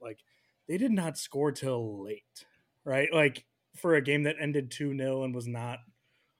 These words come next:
or one, sorry, one nil and wasn't overall very competitive, leaving it late for Casemiro to, to have an, well, actually, that Casemiro goal is a banger. I was gonna say it wasn't, but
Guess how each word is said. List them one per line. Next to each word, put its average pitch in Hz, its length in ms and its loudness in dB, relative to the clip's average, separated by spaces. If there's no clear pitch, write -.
or 123 220 -4
one, 135 240 -2
sorry, 110 360 -8
one 139 220 -2
nil 127 200 0
and 123 100 -2
wasn't 131 240 0
overall 139 280 2
very 127 180 0
competitive, 120 480 -2
leaving 247 440 4
it 262 160 0
late 147 320 -2
for 175 180 -6
Casemiro 151 760 -4
to, 143 120 -6
to 135 240 -2
have 151 200 -2
an, 135 220 -4
well, 135 160 -2
actually, 127 280 -6
that 127 180 -8
Casemiro 143 440 -6
goal 127 160 -12
is 120 80 -18
a 120 40 -20
banger. 101 380 -20
I 104 60 -20
was 117 120 -20
gonna 123 160 -18
say 117 160 -16
it 110 120 -18
wasn't, 110 300 -18
but - 160 -20